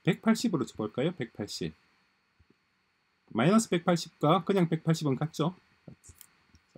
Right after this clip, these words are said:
그리고 가면은 이렇게 아래쪽으로 향하고 있죠. 그죠? 자, 만약에 제로면 어떻게 되죠? 이게 제로.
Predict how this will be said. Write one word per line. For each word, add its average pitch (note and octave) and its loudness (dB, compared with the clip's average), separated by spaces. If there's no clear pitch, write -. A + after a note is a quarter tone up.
그리고 A#2+ -4
가면은 C#3 -2
이렇게 - -20
아래쪽으로 A2 -2
향하고 F2 -6
있죠. - -20
그죠? E3 0
자, - -20
만약에 F3 4
제로면 A3 8
어떻게 A#2+ 0
되죠? F3 0
이게 D3+ 0
제로. C3 0